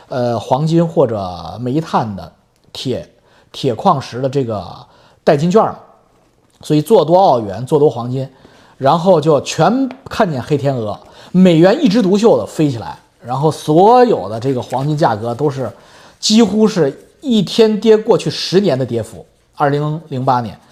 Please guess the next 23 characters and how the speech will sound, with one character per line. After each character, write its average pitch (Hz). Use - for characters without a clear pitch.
就 117
是 120
黑 -
天 165
鹅， 104
所 190
以 175
全 196
球 220
金 196
融， 165
金 185
融 170
危 165
机 170
当 170
时 151
并 147
没 120
有 107
发 104
生 104
啊。 -